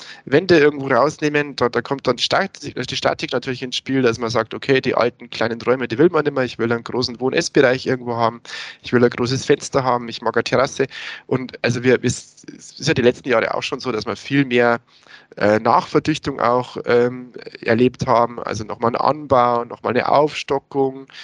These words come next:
ähm, und solche Dinge. Und, äh, spricht ja alles dafür, auch die Grundstückspreise natürlich und so. Also ich glaub, dass das noch viel mehr Renovierung und Umbau kommen wird die nächsten Jahre. Und ich hoffe, dass sich die, die Baufirmen dann da, äh, in Zukunft auch,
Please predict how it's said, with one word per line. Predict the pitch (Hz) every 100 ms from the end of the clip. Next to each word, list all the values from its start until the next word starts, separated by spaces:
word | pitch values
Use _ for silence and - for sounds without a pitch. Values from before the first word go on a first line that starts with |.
| - - -
ähm, | 110 117 117 117 113 - -
und | 120
solche | 139 135
Dinge. | - 135 135 131 _ - _ _
Und, | 123 117 117 117 - - -
äh, | 110 107 -
spricht | - - -
ja | -
alles | 135 139
dafür, | 127 - 131 120 -
auch | 117
die | 143
Grundstückspreise | 131 139 - 131 - 104 104 110
natürlich | 101 - 110 107 104 -
und | 113
so. | - 110 - - -
Also | 113 110
ich | 101 -
glaub, | 110 101
dass | - 95
das | 92 -
noch | 98
viel | - - 127
mehr | 120 110 110 107 -
Renovierung | 110 113 110 110 113 110
und | 107
Umbau | 117 104 98
kommen | 95 107 117 101
wird | 110 -
die | 110
nächsten | 98 - 107
Jahre. | 98 98
Und | 98
ich | 110
hoffe, | 107
dass | - 98
sich | -
die, | - 95 95 - - - -
die | 117
Baufirmen | - 113 175 - 147 135 127
dann | 120 123
da, | 110 110 113 - -
äh, | 110 110 110 -
in | 117
Zukunft | - 123 131 117 -
auch, | 101 104 107 -